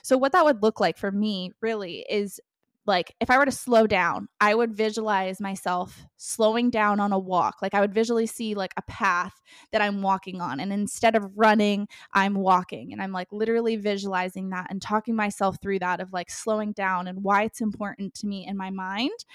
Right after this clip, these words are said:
And then also the boundaries. Then I'll, like, I'll literally visualize, like, gates and, like, ba-, uh, like, set them as boundaries of different boundaries I wanna make within my life, whether that's, like,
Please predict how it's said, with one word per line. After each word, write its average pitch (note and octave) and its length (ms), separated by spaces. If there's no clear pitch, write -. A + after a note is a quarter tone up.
And A#3+ 120
then A3 140
also A3 340
the G#3 140
boundaries. F#3 680
Then G#3+ 140
I'll, G#3 160
like, F#3+ 260
I'll G#3 180
literally A3+ 400
visualize, G3+ 720
like, F3+ 160
gates - 460
and, G3+ 140
like, F3+ 240
ba-, G3+ 220
uh, F#3 200
like, F#3+ 160
set G#3 220
them G#3 120
as F#3+ 140
boundaries F#3 480
of F#3 100
different G3 280
boundaries G3+ 400
I G3 40
wanna F#3+ 160
make F#3 240
within G3 220
my F#3+ 140
life, F#3 320
whether G3 180
that's, F#3 180
like, - 160